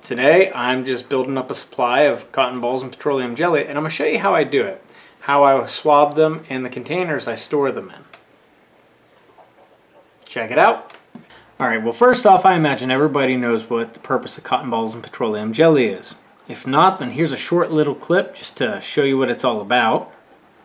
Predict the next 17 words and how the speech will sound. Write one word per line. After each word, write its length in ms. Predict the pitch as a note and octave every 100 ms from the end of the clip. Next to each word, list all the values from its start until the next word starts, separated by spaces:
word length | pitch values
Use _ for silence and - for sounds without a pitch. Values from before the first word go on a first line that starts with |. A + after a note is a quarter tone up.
| _ _ _ -
Cotton 380 | - C3+ C3+ B2+
balls 260 | A#2 A2 A2
and 100 | A2+
petroleum 520 | - D3+ C#3+ C3+ A#2+
jelly 260 | A2+ A2 G#2
are 140 | G#2
one 140 | G#2 A2+
of 80 |
the 40 | G#2
best 340 | F#2 A#2 -
fire 280 | - A2+ G#2+
tinders 420 | - A#2+ A2+ A2
available, 600 | G#2+ G#2+ G2+ F#2+ F#2 F2+
and 140 | - B2
they're 80 | A#2
super 360 | - D#3+ -
cheap. 300 | - C#3+ G#2